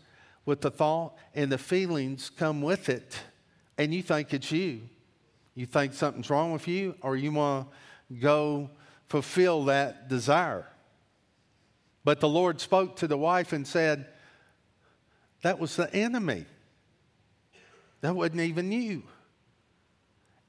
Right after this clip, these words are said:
And they knew what to do then. They came against it. Son was set free. They're all set free.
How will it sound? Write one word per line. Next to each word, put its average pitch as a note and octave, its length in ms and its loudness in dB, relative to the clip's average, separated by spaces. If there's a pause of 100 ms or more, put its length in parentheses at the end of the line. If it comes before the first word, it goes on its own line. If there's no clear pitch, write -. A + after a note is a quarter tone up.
(120)
And C#3 420 -2 (320)
they C3 200 2
knew E3+ 220 2
what E3 160 0
to D#3+ 80 -4
do E3+ 220 2
then. B2+ 380 -2 (420)
They B2 200 0
came D3 280 0
against C#3+ 440 -2
it. D#3 280 0 (220)
Son D#3+ 360 2
was D3 120 -4
set D3 260 0
free. D3+ 300 0
They're C3+ 360 -2 (320)
all D3 220 2
set C#3+ 300 -4
free. C#3 340 -4